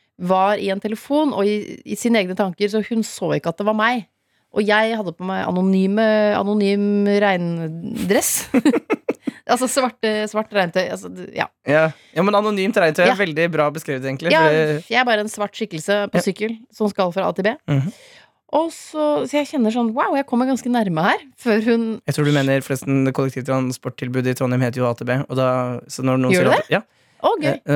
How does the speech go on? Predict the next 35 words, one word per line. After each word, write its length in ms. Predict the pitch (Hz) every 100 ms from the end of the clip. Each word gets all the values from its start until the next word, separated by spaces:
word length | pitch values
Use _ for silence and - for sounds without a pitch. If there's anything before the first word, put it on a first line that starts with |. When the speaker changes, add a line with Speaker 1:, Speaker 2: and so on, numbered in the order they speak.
| 143
Speaker 2:
eh, 20 | 139
så 160 | -
det, 180 | 139 139
jeg, 140 | 139 135
for 120 | 147
meg 180 | 139 135
kan 120 | 135
man 80 | 131
ikke 160 | 131 135
si 80 | 135
det 120 | 127
uten 80 | 131
å 20 |
si 120 | 127 - _ _ -
A 320 | 185 190 202 202 -
T 200 | 233 226
B. 580 | 196 240 247 254 262 269
Speaker 1:
Ikke 240 | 202 - 196
bli 120 | 185
sånn 140 | 175 170
bare 120 | 175 170
fordi 80 |
du 80 | 165
har 80 | 160
bodd 140 | 151 147
i 20 |
Trondheim 240 | 165 151 147
i 40 | 139
to 20 |
Speaker 2:
Jo, 140 | 127 113
Speaker 1:
uker. 120 | 156
Speaker 2:
jo, 120 | 147 127
jeg 60 | -
har 80 | 151
blitt 100 | 147